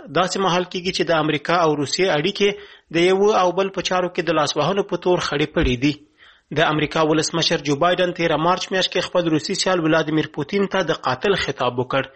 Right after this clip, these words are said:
د بایدن له دغو خبرو وروسته په واشنګټن کې د روسیې سفیر هم د مشورې لپاره مسکو ته وغوښتل شو. د روسیې د بهرنیو چارو وزیر وایي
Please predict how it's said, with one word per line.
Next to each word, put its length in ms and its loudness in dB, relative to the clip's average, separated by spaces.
د 180 0
بایدن 340 2
له 100 2
دغو 220 2
خبرو 380 0
وروسته 420 0
په 100 0
واشنګټن 500 0
کې 120 -2
د 80 -2
روسیې 320 0
سفیر 340 0
هم 200 0
د 160 0
مشورې 340 0
لپاره 600 0
مسکو 400 0
ته 160 -4
وغوښتل 480 -2
شو. 240 0
د 180 0
روسیې 260 0
د 140 -2
بهرنیو 440 0
چارو 220 2
وزیر 280 2
وایي 360 2